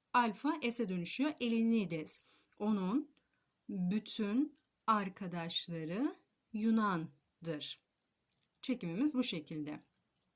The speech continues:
Bir sonrakinde Olos o kozmos toksere. Burada da eril bir kelimemiz var. O kozmos,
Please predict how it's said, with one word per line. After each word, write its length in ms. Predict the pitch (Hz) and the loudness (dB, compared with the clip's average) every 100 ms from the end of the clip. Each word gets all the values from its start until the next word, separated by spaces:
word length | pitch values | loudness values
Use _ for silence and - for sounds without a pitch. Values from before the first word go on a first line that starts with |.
| _ _ _ _ _ _ _ - - _ _ _ _ 359 | _ _ _ _ _ _ _ -20 -20 _ _ _ _ -2
Bir 60 | |
sonrakinde 960 | 403 403 285 196 190 190 170 180 277 370 _ _ _ _ _ _ | 2 4 4 2 -2 -2 0 2 0 -2 _ _ _ _ _ _
Olos 420 | 254 339 415 415 | 0 2 0 0
o 140 | 302 277 | 0 0
kozmos 760 | 240 196 175 175 185 302 - - _ - | 0 0 0 -2 0 -2 -4 -8 _ -2
toksere. 760 | 269 269 - 240 185 165 151 - - | 0 0 0 2 0 -2 -6 -10 -4
Burada 320 | 403 381 240 | -2 0 0
da 340 | 170 196 370 - _ _ _ _ _ | 0 0 -2 -6 _ _ _ _ _
eril 280 | 247 240 285 | 0 2 2
bir 100 | 381 | 0
kelimemiz 540 | 330 247 185 160 151 160 | 0 0 0 -2 -4 -4
var. 220 | 180 233 | -4 -4
O 140 | 208 | -8
kozmos, 640 | - 226 220 185 175 294 | -6 -4 -2 -2 -2 -2